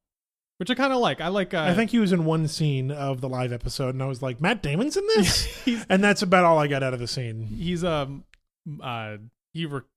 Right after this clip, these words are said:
Speaker 1: he's a recurring character every once in a while.
Speaker 2: Gotcha.
Speaker 1: Uh, no, so if we do this again, uh,
Speaker 2: Yeah.
Speaker 1: where, where we prepare for an episode by
Speaker 2: Yeah.
Speaker 1: watching things together, I'm gonna make you watch Leap Day William.
Speaker 2: Okay.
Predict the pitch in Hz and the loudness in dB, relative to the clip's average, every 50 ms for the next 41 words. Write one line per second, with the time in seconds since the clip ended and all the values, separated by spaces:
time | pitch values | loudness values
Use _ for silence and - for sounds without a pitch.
0 | _ - 143 147 131 127 117 - 123 104 101 104 - 113 101 98 - - 101 95 | _ -14 -12 -10 -8 -8 -10 -10 -12 -12 -14 -14 -14 -14 -16 -14 -14 -14 -14 -14
1 | 95 95 95 92 98 120 - - - - - - - - - - _ _ - 120 | -14 -16 -18 -18 -18 -18 -20 -20 -20 -20 -20 -18 -18 -18 -18 -18 _ _ -18 -16
2 | 117 107 104 - - 107 107 107 - - - - - 117 113 110 110 110 113 - | -14 -14 -14 -16 -16 -18 -20 -20 -20 -20 -20 -20 -16 -14 -12 -12 -12 -12 -14 -16
3 | _ _ _ _ _ _ - 175 156 135 123 - 160 165 165 185 220 196 214 208 | _ _ _ _ _ _ -6 -4 -4 -4 -4 -6 -6 -6 -4 -4 -2 -2 -2 -2
4 | 190 202 196 190 165 160 156 170 190 214 214 - _ - - 135 160 240 277 233 | -2 -2 -4 -4 -6 -4 -4 -4 -4 -6 -6 -8 _ -14 -8 -4 -2 -2 -2 -2
5 | 123 123 123 123 123 127 131 127 127 123 120 120 120 120 - - - - - 127 | -4 -6 -8 -8 -8 -10 -10 -8 -8 -8 -6 -6 -6 -4 -4 -4 -2 -2 -2 -2
6 | 123 131 - 147 139 135 135 143 - 156 147 139 151 165 180 170 139 110 - 160 | -2 -6 -6 -8 -8 -10 -10 -10 -10 -8 -6 -2 0 0 0 0 -2 -4 -6 -6
7 | 147 147 160 156 151 165 170 165 170 170 - - - - - 139 139 135 131 127 | -6 -6 -6 -8 -8 -8 -6 -6 -6 -6 -8 -12 -20 -14 -10 -8 -6 -4 -4 -6
8 | 127 120 135 123 113 110 - - 117 110 110 - 110 104 98 95 95 98 110 131 | -6 -6 -6 -6 -8 -8 -8 -10 -12 -12 -10 -10 -12 -10 -12 -14 -14 -16 -14 -14
9 | 151 160 - 226 - 320 285 311 | -8 -2 0 0 0 0 -2 -4